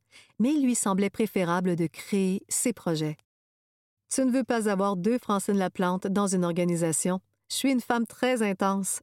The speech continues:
exigeante envers moi-même et envers les autres. Je cherche toujours comment me rendre le plus rapidement au but. Je voulais mener ma barque pour aider le mieux possible. Propriétaire des cinq fruiteries fraîchement bons dans la région de Montréal,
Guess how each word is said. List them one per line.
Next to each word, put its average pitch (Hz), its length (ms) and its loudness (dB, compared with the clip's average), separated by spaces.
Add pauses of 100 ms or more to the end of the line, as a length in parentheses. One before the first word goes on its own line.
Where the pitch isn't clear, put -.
exigeante 240 680 0
envers 175 260 2
moi-même 180 500 0
et 247 160 2
envers 247 180 0
les 226 220 0
autres. - 380 -6 (520)
Je 220 120 2
cherche 302 360 0
toujours 226 440 2
comment 185 240 2
me 185 100 2
rendre 190 320 0
le 185 80 0
plus - 160 0
rapidement 202 540 2
au 175 100 0
but. 180 300 0 (400)
Je 220 100 2
voulais 262 220 2
mener 285 260 2
ma 262 140 0
barque 247 360 -4 (140)
pour - 220 2
aider 233 200 2
le 214 80 2
mieux 190 140 2
possible. 160 480 -2 (560)
Propriétaire 214 720 0
des 170 140 0
cinq 254 360 -2
fruiteries 233 500 0
fraîchement 247 520 0
bons 202 220 0
dans 190 100 0
la 170 120 0
région 185 260 0
de 185 80 2
Montréal, 170 560 0